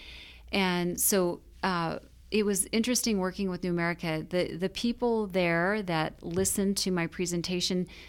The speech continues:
honestly seemed as passionate as I am. And the two gentlemen that I ended up, that I work with most closely definitely are.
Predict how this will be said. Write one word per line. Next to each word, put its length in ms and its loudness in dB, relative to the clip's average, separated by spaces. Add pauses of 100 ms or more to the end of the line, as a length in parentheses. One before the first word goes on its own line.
(180)
honestly 460 4
seemed 320 0
as 160 -2
passionate 580 -2
as 200 -2
I 160 0
am. 300 -4 (400)
And 420 6
the 260 4
two 180 2
gentlemen 440 4
that 100 4
I 80 4
ended 260 2
up, 120 -4 (260)
that 240 -2
I 140 2
work 300 -4
with 180 -2
most 220 -2
closely 520 0
definitely 640 2
are. 240 -2